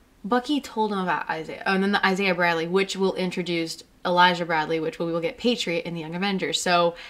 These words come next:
the M C U is definitely doing a Young Avengers thing. Like, they are setting up all of the Young Avengers right now. You got Wiccan and Speed, you got Vision, you got, um, Kate Bishop. I guess we just need America Chavez, and, which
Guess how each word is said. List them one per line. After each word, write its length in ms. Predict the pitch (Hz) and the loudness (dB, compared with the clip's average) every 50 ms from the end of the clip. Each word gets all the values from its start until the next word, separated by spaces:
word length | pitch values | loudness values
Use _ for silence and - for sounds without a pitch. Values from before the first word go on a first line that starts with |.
| - - | -12 -6
the 100 | - 196 | -2 0
M 120 | 202 214 220 | 2 2 2
C 160 | 214 - 233 | 2 0 2
U 80 | 214 196 | 2 2
is 100 | 185 185 | 2 0
definitely 440 | - 175 160 170 - - 175 170 | 0 -2 -2 -2 -2 -6 -8 -6
doing 480 | 160 175 170 170 165 160 160 160 151 - - - - - - - - - - _ _ _ - _ _ _ | -4 -6 -6 -6 -6 -8 -10 -12 -12 -14 -16 -20 -20 -20 -20 -20 -20 -20 -20 _ _ _ -20 _ _ _
a 100 | - 190 | 0 0
Young 220 | 185 185 170 165 156 | 2 2 0 -2 -2
Avengers 420 | 151 147 123 143 135 127 101 - | -6 -6 -8 -8 -8 -10 -10 -12
thing. 220 | - - - - 147 | -12 -12 -12 -10 -6
Like, 180 | 170 185 - | -6 -4 0
they 120 | - 185 180 | 2 2 2
are 100 | 175 175 | 2 0
setting 360 | - - 165 165 165 165 165 | -2 -2 -2 -2 -2 -4 -6
up 140 | 170 165 - | -8 -8 -4
all 200 | - 170 165 170 | -2 -2 0 -2
of 60 | 170 165 | -4 -6
the 80 | 170 | -8
Young 180 | 175 - - - | -10 -10 -10 -10
Avengers 480 | 160 165 - - - - - 175 170 | -10 -10 -12 -12 -12 -12 -12 -12 -10
right 160 | 175 156 151 - | -10 -10 -10 -10
now. 260 | 170 185 185 180 - - - - - - - - _ - | -8 -8 -8 -10 -12 -14 -20 -20 -20 -20 -20 -16 _ -2
You 80 | 190 | 4
got 160 | 190 185 170 | 4 4 4
Wiccan 240 | 170 190 185 - 185 | 4 2 0 0 -2
and 120 | 180 180 170 | -4 -4 -4
Speed, 560 | - - 185 175 170 165 165 165 165 165 165 | -6 -6 -6 -4 -4 -2 -2 -2 -4 -4 -4
you 60 | 175 | -2
got 220 | 170 165 165 160 | 0 0 0 0
Vision, 420 | 165 165 160 160 160 165 165 165 165 | 2 0 0 0 -2 -6 -6 -6 -6
you 100 | 165 160 | -6 -6
got, 400 | 165 160 160 160 156 156 - - - | -4 -4 -4 -4 -4 -6 -8 -10 -10
um, 680 | 160 160 160 156 156 151 151 151 151 - - 170 170 - - - - _ _ - | -8 -6 -4 -4 -4 -6 -8 -10 -10 -10 -12 -12 -14 -14 -18 -20 -20 _ _ -12
Kate 240 | - - 165 160 - | -6 -6 -6 -4 -2
Bishop. 500 | 165 165 160 - - 156 160 160 160 - - - - - - - - - - - | -2 -2 -2 -4 -6 -4 -4 -4 -6 -8 -12 -16 -14 -14 -14 -14 -14 -12 0 6
I 240 | - 190 190 185 185 | 8 8 8 8 6
guess 240 | 185 185 185 - | 4 2 2 0
we 60 | - 220 | -2 -2
just 200 | 220 220 220 214 | -2 -2 -2 0
need 140 | 190 190 | 0 0
America 420 | 185 180 165 151 156 165 165 - 180 | 0 0 0 0 0 -2 -2 -6 -8
Chavez, 800 | - - 160 156 160 160 165 160 160 165 165 165 165 170 180 - _ _ - | -4 -2 0 0 0 0 0 -2 -2 -2 -2 -4 -4 -6 -10 -16 _ _ -12
and, 500 | - 170 170 160 156 151 151 156 - - - | -10 -8 -6 -6 -6 -6 -8 -8 -10 -10 -6
which 260 | - 175 170 - - | -4 -4 -4 -4 -8